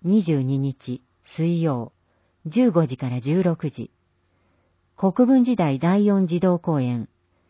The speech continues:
九日、二十三日、木曜、十時三十分から十一時三十分。東柏ヶ谷小学校、九日、二十三日木曜、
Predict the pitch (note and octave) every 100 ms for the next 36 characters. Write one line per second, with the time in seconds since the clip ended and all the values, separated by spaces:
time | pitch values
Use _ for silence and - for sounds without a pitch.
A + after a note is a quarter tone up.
0 | _ _ - E3 D#3+ A3+ G#3 - F3 -
1 | _ - A3+ A#3 D#3+ C#3 D#3+ D3+ C3 B2
2 | - A#2 - - D3 D3 F3+ E3+ D3 A#2+
3 | - _ _ _ _ F3 B3+ G#3+ E3+ G3
4 | F#3+ E3+ F3 - C#3+ C3+ C3+ C3 C#3+ A3
5 | G#3 G3+ C3+ - D#3 D#3 D3 - - A#2+
6 | A2+ _ _ _ _ _ _ _ _ _
7 | _ _ - G#3+ B3+ B3+ - A3 - A3
8 | G#3 G3+ G3+ - F#3 E3 D#3+ - - B2
9 | A#2 - _ _ _ _ _ _ - E3
10 | G#3+ F#3+ F#3 - E3+ - _ F3 A3 F#3
11 | D3 C3 E3 D3 C3 - C3+ C#3 - D#3+
12 | D3+ B2